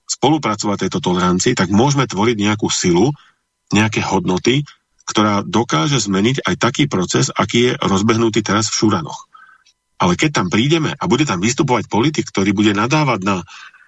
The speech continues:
a keď si zase zoberieme tú terajšiu vládu, neviem, aké sú presne preferencie a keby boli voľby, ak by to zase dopadlo, ale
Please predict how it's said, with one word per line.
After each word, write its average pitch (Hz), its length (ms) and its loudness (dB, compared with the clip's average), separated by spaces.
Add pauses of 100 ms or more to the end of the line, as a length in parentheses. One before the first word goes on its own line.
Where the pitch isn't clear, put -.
(400)
a 98 240 0
keď 117 160 -2
si 113 100 0
zase 110 160 0
zoberieme 117 460 0
tú 90 80 -4
terajšiu 101 400 0
vládu, 113 480 0
neviem, 104 320 2
aké 95 160 -4
sú 95 160 -2
presne 95 320 0
preferencie 101 640 0
a 85 160 -2
keby 95 240 2
boli 90 240 2
voľby, 113 260 2
ak 95 140 -2
by 92 80 -4
to 92 80 0
zase 95 160 0
dopadlo, 110 480 0
ale 95 240 0